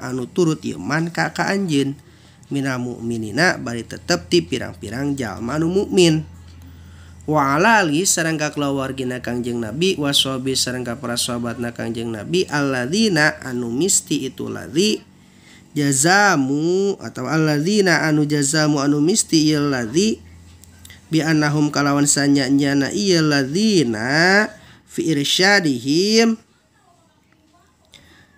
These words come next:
eta nu nuduhkeun sadayana alal haqi kana ma-, alal haqqi kana hak,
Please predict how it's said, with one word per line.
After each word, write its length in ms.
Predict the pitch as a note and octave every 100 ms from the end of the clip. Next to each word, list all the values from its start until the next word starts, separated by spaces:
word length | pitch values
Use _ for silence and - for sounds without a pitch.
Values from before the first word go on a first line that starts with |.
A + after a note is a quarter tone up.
| -
eta 480 | F3+ E3+ - F3+ F#3
nu 160 | F3
nuduhkeun 720 | E3+ E3 D#3 B2+ - D3+ C#3+
sadayana 800 | C#3 C#3 C3 B2 A#2 G#2 D3 E3
alal 240 | D3+ C3+ B2+
haqi 720 | - B2 - - G3 G#3 - - _ _ _ _ _ _ _ _ _ D3
kana 320 | C#3+ C#3 -
ma-, 240 | C3+ - _ -
alal 400 | C#3 C#3+ C#3 C3+
haqqi 560 | - G3+ - E3 D3
kana 560 | - C3+ C3 B2+ A#2 A2
hak, 400 | - - A#3 -